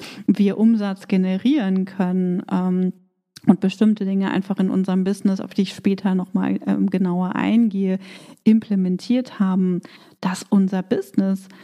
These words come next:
dann viel, viel sicherer ist als jeder fest, als jeder festangestellte Job. Warum? Weil wir in unserem eigenen Business eben erkennen können, sobald etwas unsicher wird. Also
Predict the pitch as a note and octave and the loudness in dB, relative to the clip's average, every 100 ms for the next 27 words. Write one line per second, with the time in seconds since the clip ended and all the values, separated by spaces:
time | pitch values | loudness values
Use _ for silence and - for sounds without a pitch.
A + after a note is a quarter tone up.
0 | - - F3+ F#3+ - D4+ E4+ C4+ A#3+ C4+ | -20 -4 -2 -2 2 2 4 0 0 -2
1 | - A#3+ G3 G3 G3 F#3 - - F#3+ F#4+ | -2 -2 -2 -2 -2 -4 -4 0 2 0
2 | - - - - - A#3 A#3 A#3 - F#3 | -4 -16 -20 -20 -4 0 0 -2 -2 0
3 | F#3+ C4 C4+ B3+ C4 _ _ - A#3 - | 2 2 2 -2 -6 _ _ -2 -2 -2
4 | - G3 F#3+ - G#3+ B3 B3 B3 A#3 A3 | -2 0 0 0 2 2 0 -2 -4 -4
5 | - G3+ G3+ G3+ - G3 F#3+ F#3+ F#3+ - | 0 2 2 0 -2 -4 -2 -2 -2 -4
6 | - - G#3 G3 G#3+ G4 - - - - | -6 -2 0 2 2 2 -4 -20 -20 -20
7 | - - A3 G3 G3+ C#4+ E4 - G#3+ G#3 | -4 2 4 2 0 0 -2 0 0 2
8 | G3 G3+ F#3 - - D4 A3 G3+ F#3+ C#4 | 0 0 -2 -2 0 2 4 2 0 0
9 | F4 - G3+ G3+ G3 F#3+ F#3 F#3 - C#4 | 0 2 2 0 0 0 0 -2 0 2
10 | B3+ G#3 G3 - G3+ F#3 F#3+ A3 D4+ - | 2 2 -2 -2 0 2 2 2 0 -4
11 | - - - - A3+ A3 A3 G#3 G#3+ - | -20 -20 -20 2 2 2 0 0 -2 -2
12 | G#3 - G#3 G3 G#3 - - E4+ G3+ - | -4 0 0 0 -2 -2 2 2 0 -4
13 | F#3 - A3+ - G3 F#3 E3+ D3+ | -6 -6 -8 -2 -2 0 -2 -4